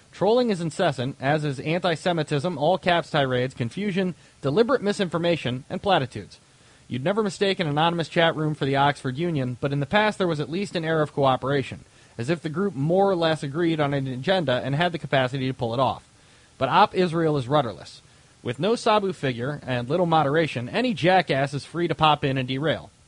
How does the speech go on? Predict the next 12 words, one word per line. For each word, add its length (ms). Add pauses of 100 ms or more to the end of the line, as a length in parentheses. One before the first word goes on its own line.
(320)
Derail 320
what 180
exactly? 480 (220)
Well, 280 (160)
a 60
lot 240
of 100
network 360
naivete. 540 (440)
Some 140
second 300
guessing, 380